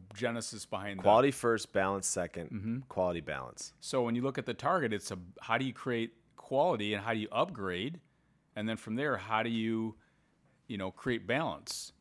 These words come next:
Speaker 1: So we need healthy carbs, we need healthy proteins, we need healthy fats. And so when people see this, you're not taking things away. Like, our world today is you don't eat carbs, you don't eat this, you don't eat that.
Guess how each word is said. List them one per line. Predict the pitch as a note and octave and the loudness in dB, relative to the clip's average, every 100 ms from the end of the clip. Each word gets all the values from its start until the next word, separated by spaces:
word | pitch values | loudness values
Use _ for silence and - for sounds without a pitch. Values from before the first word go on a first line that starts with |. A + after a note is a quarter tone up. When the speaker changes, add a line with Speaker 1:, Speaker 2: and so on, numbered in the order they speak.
| _ | _
Speaker 1:
So | - A2 | -6 -2
we | A2+ | 0
need | A#2+ D#3+ | 0 2
healthy | C#3 G#2+ A2 | 2 0 -2
carbs, | - F#2+ G2+ G#2+ | -4 -2 -2 -2
we | A2 | -2
need | C3 B2+ | -2 0
healthy | G#2+ F#2+ F#2 | 0 -2 -6
proteins, | - F#2 - A2+ G#2 | -4 -4 -2 -4 -2
we | |
need | A2 A2 | 0 0
healthy | G2+ F#2 F2+ | 0 -2 -6
fats. | - E2+ F#2 - - - _ _ _ - _ _ - | -2 -2 0 -2 -6 -8 _ _ _ -20 _ _ -6
And | A2+ | -2
so | - B2+ | 4 6
when | A#2 | 4
people | D3 F3 E3+ | 0 -2 -2
see | - F#3 | -2 -2
this, | F3+ G#2+ | 0 0
you're | B2 | 0
not | B2+ - | -2 -2
taking | C3+ A2+ G2+ | -2 -2 -2
things | A2 G2 | -2 -2
away. | G#2+ D3 G#2+ | -2 -2 0
Like, | F2+ F2+ | -2 2
our | A2+ B2+ | 2 4
world | A#2 A2+ | 2 0
today | B2 D#3 A#2 | -2 0 0
is | F2+ | -2
you | G2 | -4
don't | G#2+ A2+ | -2 0
eat | G#2+ - | -2 -2
carbs, | G2+ G2+ G#2+ F#2+ | 2 2 2 -2
you | G2 | -4
don't | G#2 G#2 | -2 -2
eat | G#2 G#2 | -4 -2
this, | G2+ F#2+ | -2 -2
you | G#2 | -4
don't | G2 G2+ | -4 -4
eat | F#2+ | -4
that. | B2 C3 A#2 A2+ | 0 2 2 0